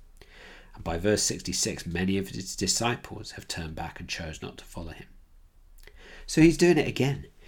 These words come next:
He's pushing all their cultural buttons with his claims. There'd been a strict prohibition on blood since the Mosaic law. Why use that language? Why not use a different image? Why use something that would be really, really challenging?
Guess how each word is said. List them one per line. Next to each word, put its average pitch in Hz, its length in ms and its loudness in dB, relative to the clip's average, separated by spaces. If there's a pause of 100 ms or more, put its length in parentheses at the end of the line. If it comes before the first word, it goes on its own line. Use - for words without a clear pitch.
(180)
He's - 160 -6
pushing 139 420 2
all 117 240 2
their 120 140 4
cultural - 540 -2
buttons 82 500 -6
with 80 120 -10
his - 180 -8
claims. - 720 -8 (840)
There'd - 160 -4
been 185 140 4
a - 80 2
strict - 340 0
prohibition 101 580 2
on 80 180 -2
blood 92 380 0
since - 240 -4
the 92 60 -6
Mosaic 85 480 -6
law. 92 300 -2
Why 156 320 -6
use 180 320 0
that - 180 -6
language? 147 460 -8 (560)
Why - 140 4
not - 100 0
use 170 200 0
a 135 60 -2
different 98 320 -4
image? 92 460 -8
Why 165 240 2
use 156 320 4
something 107 400 0
that 98 160 -2
would 92 120 -2
be 95 140 2
really, 139 800 4 (540)
really 139 400 2
challenging? 101 680 -8